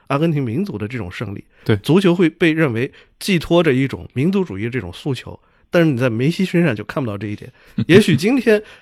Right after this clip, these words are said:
Speaker 1: 就是梅西假如在国际赛场上带领阿根廷队，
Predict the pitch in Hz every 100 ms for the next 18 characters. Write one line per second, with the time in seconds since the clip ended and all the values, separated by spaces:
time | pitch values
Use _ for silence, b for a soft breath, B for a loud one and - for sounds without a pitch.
0 | B 147 123 120 107 156 160 185 117 98
1 | 123 135 - b b b b _ 120 143
2 | 151 143 117 90 92 107 110 - 120 123
3 | 135 143 104 117 135 113